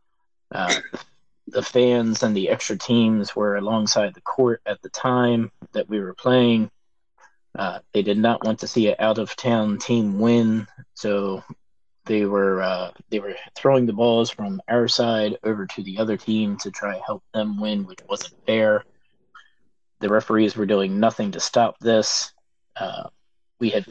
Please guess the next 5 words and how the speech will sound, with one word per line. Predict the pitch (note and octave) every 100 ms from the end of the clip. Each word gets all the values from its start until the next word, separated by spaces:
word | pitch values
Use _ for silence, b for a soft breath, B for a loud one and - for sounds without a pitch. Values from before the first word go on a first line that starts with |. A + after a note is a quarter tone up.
| -
pleaded | A#2+ A2+ A2 G2
with | A#2
the | A2+
referees, | A2 A2 G#2+ A2+ A2 A2 G2+ - - - - _ _ _ - _
uh, | -